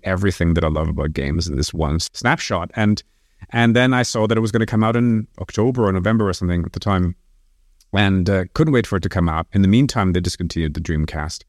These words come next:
And when that game actually came out and, uh, landed on my desk, I managed to, you know, snap up an imported copy. The object was just stunning. That,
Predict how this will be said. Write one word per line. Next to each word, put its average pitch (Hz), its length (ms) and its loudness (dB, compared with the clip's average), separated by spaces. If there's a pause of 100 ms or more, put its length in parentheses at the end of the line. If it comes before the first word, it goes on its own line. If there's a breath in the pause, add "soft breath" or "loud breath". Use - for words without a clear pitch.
(380)
And 104 160 2
when 113 300 2
that - 340 -4 (100)
game 135 320 2
actually 95 360 -4
came 82 280 -2
out 78 400 -4
and, 90 380 -2
uh, 90 240 0
landed 110 360 2
on 95 100 2
my 80 160 2
desk, 73 300 -4
I 80 60 -2
managed 90 400 -2 (240)
to, - 280 -6 (140)
you 104 120 2
know, 78 180 0
snap 90 320 -2
up 87 160 -2
an 78 260 2
imported 87 480 0
copy. 87 520 -2 (400)
The - 180 0 (100)
object 120 540 -2
was 82 180 -2
just - 280 -6
stunning. 78 480 0
That, 80 120 -2